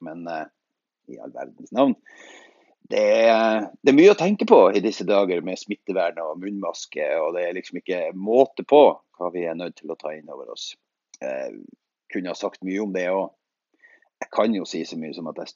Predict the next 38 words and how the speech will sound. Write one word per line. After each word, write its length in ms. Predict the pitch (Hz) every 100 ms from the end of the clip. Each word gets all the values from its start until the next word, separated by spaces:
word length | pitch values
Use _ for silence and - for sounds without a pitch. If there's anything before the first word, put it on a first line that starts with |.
| -
tror 160 | 101 95 -
kanskje 320 | 92 80 69
det 80 | 67
er 80 | -
på 80 | -
tide 240 | 85 80
at 100 | 76 78
myndighetene 500 | 85 82 78 - -
tenker 300 | 85 73 78
litt 140 | 76 82
igjennom 340 | 82 80 58
den 80 | 82
her 220 | 82 - -
skjenkestoppen 760 | - 87 85 - 85 - 62 62 _
klokka 340 | - - 71 62 -
tolv. 240 | 98 85 - _ _ _ _ _ -
Der 180 | 95 87
har 200 | 95 95
jeg 100 | 85
litt 160 | 87 -
sånn, 160 | 82 -
der 140 | 87
er 100 | 107
jeg 80 | 123
litt 140 | 104 95
usikker, 340 | 104 104 -
rett 220 | 71 -
og 60 | -
slett. 280 | - _ -
Men 100 | -
vi 80 | -
skal 140 | 85
ikke 160 | - -
gå 140 | 92 82
inn 80 | 80
på 80 | 73
selve 380 | - 82 76 - _ - 82
den 220 | 78